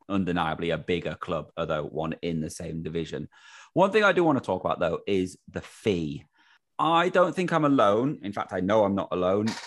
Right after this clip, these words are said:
uh, amongst Crewe fans in thinking we aren't getting the value for these players that other clubs would get. Other clubs seem to be able to sell these players for much more money than we do.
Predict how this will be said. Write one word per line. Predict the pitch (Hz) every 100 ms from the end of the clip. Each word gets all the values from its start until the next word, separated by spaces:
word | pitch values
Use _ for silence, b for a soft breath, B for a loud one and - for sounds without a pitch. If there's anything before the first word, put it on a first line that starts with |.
| B
uh, | 98 95 85
amongst | 98 92 -
Crewe | 110 101
fans | - 90 92 -
in | 101
thinking | 104 104 107 110
we | 127
aren't | 113 127 139 -
getting | 127 - 110
the | 113
value | 98 113 110 98 90
for | -
these | 87 95 95
players | - 107 101 85 82
that | 95 -
other | 107 98
clubs | 98 - 107 95 -
would | 92 -
get. | 120 85 - - _ _ _ -
Other | 151 202
clubs | 202 - 160 -
seem | - 139 143
to | 143
be | 139
able | 127
to | 123
sell | - 123 117 107
these | 104 -
players | 123 120 101
for | - 98
much | 101 110 113 -
more | 110 107
money | 104 110 104
than | 85 78
we | 78 78
do. | 69 67